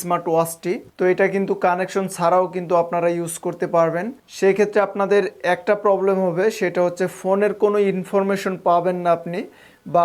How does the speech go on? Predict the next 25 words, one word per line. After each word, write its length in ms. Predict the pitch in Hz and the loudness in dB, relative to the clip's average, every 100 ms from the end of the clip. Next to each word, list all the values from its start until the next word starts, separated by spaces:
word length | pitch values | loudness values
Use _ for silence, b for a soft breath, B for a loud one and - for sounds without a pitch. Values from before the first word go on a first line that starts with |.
| 170 170 | 2 0
টাইমটাও 440 | 175 190 196 208 196 | 0 0 2 2 2
কিন্তু 200 | 202 196 214 - | -2 -4 -6 -6
ঠিক 180 | 220 220 - | -4 -4 -2
থাকবে 260 | 185 170 170 170 | -4 -2 -2 -2
না। 80 | 226 - _ b b b - | -4 -6 _ b b b -4
তো 60 | 185 180 | -2 2
টাইম 200 | 185 196 202 | 0 0 -2
ঠিক 140 | 220 208 - | -4 -4 0
পাওয়ার 200 | 190 190 170 | 2 2 2
জন্য 160 | 196 190 185 | -2 2 2
এবং 120 | 190 185 - | 2 -6 -6
ফোনের 320 | 190 196 196 - | -2 0 -2 0
সকল 380 | 190 190 214 220 214 - 196 | -2 0 2 4 4 0 -6
ইনফরমেশন 540 | 190 - 202 214 208 208 196 | -6 0 0 0 -4 -2 2
পাওয়ার 220 | 180 185 170 | 4 2 -2
জন্য 200 | 180 175 208 - B B B 165 | -6 -2 -4 -4 B B B 0
অবশ্যই 380 | 170 190 196 196 185 | 2 2 2 2 2
আপনাকে 300 | 185 175 202 220 180 | 0 -2 0 0 0
কানেকশন 400 | 170 170 - 170 180 | 0 -2 -6 -6 -2
করতে 240 | 175 - 165 | -2 -2 -2
হবে। 200 | 156 190 285 B B B B 190 | -2 -4 -6 B B B B 2
তো 80 | 190 185 | 2 2
প্লে 140 | 202 214 208 | 4 4 4
স্টোর 220 | - 214 208 | 2 0 2
থেকে 180 | 214 208 | 0 2